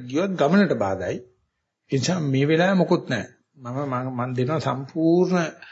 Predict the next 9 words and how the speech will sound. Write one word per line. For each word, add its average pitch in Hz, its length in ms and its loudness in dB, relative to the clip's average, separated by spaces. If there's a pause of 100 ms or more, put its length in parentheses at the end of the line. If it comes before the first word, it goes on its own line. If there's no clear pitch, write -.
(560)
නිසි 131 280 2
බලතල, 135 480 2 (340)
විධායක 143 480 -4
බලතල 139 480 2
සතිය 139 380 -4
අතට 127 280 -6 (520)
අරගෙන 127 320 0
ඵලයන් 98 340 -4
කියලා. - 260 -20